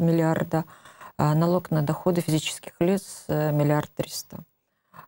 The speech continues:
А также налог на прибыль, э,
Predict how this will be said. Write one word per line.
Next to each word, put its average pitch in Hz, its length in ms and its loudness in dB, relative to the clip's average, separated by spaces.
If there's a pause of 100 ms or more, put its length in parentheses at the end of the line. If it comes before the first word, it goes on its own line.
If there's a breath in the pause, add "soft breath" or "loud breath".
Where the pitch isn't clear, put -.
(120)
А 147 160 0
также 185 640 2
налог 165 560 2 (220)
на 147 760 2
прибыль, 147 480 2
э, - 540 -6